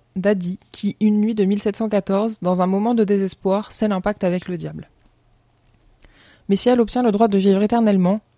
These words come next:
en échange, personne ne pourra plus se rappeler ni son nom ni son visage. La voilà condamnée à traverser les âges comme un fantôme, incapable de raconter son histoire, aussitôt effacée de la mémoire de tous ceux qui croisent sa route.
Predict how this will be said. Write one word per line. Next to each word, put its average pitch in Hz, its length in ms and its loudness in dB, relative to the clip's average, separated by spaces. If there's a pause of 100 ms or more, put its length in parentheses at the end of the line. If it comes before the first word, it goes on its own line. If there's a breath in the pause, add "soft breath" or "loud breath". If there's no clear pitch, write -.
(140)
en 196 100 4
échange, 190 460 0
personne 208 300 0
ne 190 80 6
pourra 185 260 2
plus 202 160 -4
se 214 100 0
rappeler 190 380 2
ni 190 140 4
son 190 180 -2
nom 185 180 2
ni 190 80 2
son 185 160 -4
visage. 147 460 -6 (760 soft breath)
La 208 80 4
voilà 226 160 4
condamnée 208 380 2
à 220 40 4
traverser 196 380 0
les 190 180 0
âges 196 120 0
comme 190 160 -2
un 185 80 0
fantôme, 185 500 -2
incapable 196 540 0
de 165 80 0
raconter 185 400 -2
son 185 180 -2
histoire, 143 500 -6
aussitôt 190 360 2
effacée 202 260 0
de 196 80 0
la 170 100 2
mémoire 170 320 0
de 165 80 -2
tous 165 140 -6
ceux 196 140 -8
qui - 120 -12
croisent - 240 -12
sa - 160 -10
route. - 400 -18